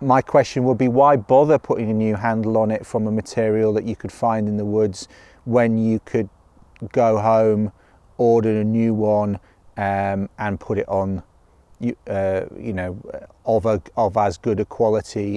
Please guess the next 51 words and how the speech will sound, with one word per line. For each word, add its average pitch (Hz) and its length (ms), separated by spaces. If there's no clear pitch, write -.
in 95 200
terms 101 340
of 95 100
material 101 540
as 98 140
the 104 100
one 101 220
that 95 120
it - 60
had 95 400
originally? 117 580
So 135 280
th-, 156 160
there's 143 220
a 143 80
very, 143 400
that, - 260
that's - 300
a, 120 200
some 131 240
people 123 320
might 113 180
think 113 140
that's 104 140
a 101 40
bit 110 100
of 98 100
a 101 40
defeatist - 680
attitude, 117 440
but 156 120
it's 180 100
just - 260
a 160 60
pragmatic 160 640
attitude 101 460
of, 113 120
like, 110 200
why 120 580
do 117 120
you 123 200
need 117 420
to 110 100
be 104 120
able 101 200
to 110 100
rehandle 101 480
it 80 80
in 92 100
the 92 60
field? 95 340